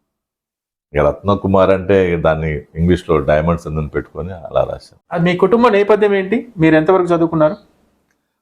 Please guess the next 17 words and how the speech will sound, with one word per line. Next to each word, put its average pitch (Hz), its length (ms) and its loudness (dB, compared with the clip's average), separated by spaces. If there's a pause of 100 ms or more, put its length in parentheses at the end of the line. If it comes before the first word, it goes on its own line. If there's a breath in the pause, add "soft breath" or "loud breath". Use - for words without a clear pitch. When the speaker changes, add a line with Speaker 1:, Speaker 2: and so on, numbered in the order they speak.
(220)
Speaker 1:
సార్, 117 260 4 (800)
నేను, 85 760 2
అంటే 82 200 2
మా 78 300 2
నాన్నకి 90 480 0
మేము 80 240 2
ఏడుగురము. 78 640 0 (540)
మా 80 60 4
నాన్న 87 240 4
ఎన్ఎస్పిలో 78 840 0
చిన్న 71 320 -2
జాబ్ 71 360 0
చేసేవాడు 65 540 -6 (240)
అటెండర్గా. 65 640 -4 (540 soft breath)
మమ్మల్ని 90 340 2
అందరినీ 90 400 0
చదివించాడు. 65 580 -6